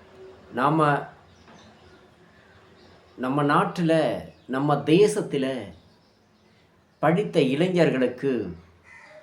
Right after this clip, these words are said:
ஒரு வருடத்துக்கு நாற்பது லட்சம் பேர் படிச்சிட்டு வராங்க. அப்படின்னா எத்தனை பேர்த்துக்கு அரசாங்கம்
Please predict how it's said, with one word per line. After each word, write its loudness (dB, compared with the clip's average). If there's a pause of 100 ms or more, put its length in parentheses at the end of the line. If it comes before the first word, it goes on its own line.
(440)
ஒரு 4 (140)
வருடத்துக்கு 4 (460)
நாற்பது 6
லட்சம் -2
பேர் 4
படிச்சிட்டு 0
வராங்க. 0 (460)
அப்படின்னா -2 (580)
எத்தனை 0
பேர்த்துக்கு -2 (680)
அரசாங்கம் -2